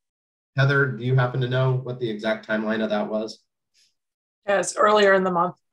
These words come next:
Speaker 2: or
Speaker 1: Yeah,
Speaker 2: last month, I
Speaker 1: earlier,
Speaker 2: guess now we're not,
Speaker 1: yeah,
Speaker 2: we're in
Speaker 1: earlier
Speaker 2: March,
Speaker 1: in
Speaker 2: so
Speaker 1: February.
Speaker 2: yeah.
Speaker 1: So just prior to kind of publishing all this, the, the modified budget's getting kind of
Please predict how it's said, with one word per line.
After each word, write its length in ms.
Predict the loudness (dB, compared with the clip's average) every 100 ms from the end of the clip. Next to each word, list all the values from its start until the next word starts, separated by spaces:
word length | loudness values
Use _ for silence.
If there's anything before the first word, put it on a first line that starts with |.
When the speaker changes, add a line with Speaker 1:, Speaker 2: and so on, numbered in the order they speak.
| _
Speaker 2:
or 320 | 2 4 2 0
Speaker 1:
Yeah, 80 | 0
Speaker 2:
last 240 | 2 2 2
month, 160 | 2
I 40 | 2
Speaker 1:
earlier, 120 | 2
Speaker 2:
guess 100 | 0
now 120 | -2
we're 120 | 0
not, 160 | 0 0
Speaker 1:
yeah, 140 | -2
Speaker 2:
we're 200 | -4 -2
in 40 | 4
Speaker 1:
earlier 360 | 8 8 8
Speaker 2:
March, 100 | 4
Speaker 1:
in 80 | 2
Speaker 2:
so 80 | 2
Speaker 1:
February. 480 | 2 0 -4 -8 -12 _
Speaker 2:
yeah. 60 | -6
Speaker 1:
So 60 | -4
just 340 | 0 0 0
prior 380 | 0 2 4 2
to 160 | -2 -4
kind 200 | -2 0
of 240 | -2 -6 _ _ _ _
publishing 440 | 0 2 2 0 -2
all 220 | -2 -4
this, 380 | -4 -6 -6 -8
the, 320 | -6 -6 -10
the 60 | -12
modified 480 | -10 -10 -8 -10 -8
budget's 340 | -10 -10 -14
getting 380 | -10 -10 -12 -18 _ -12
kind 140 | -10
of 100 | -10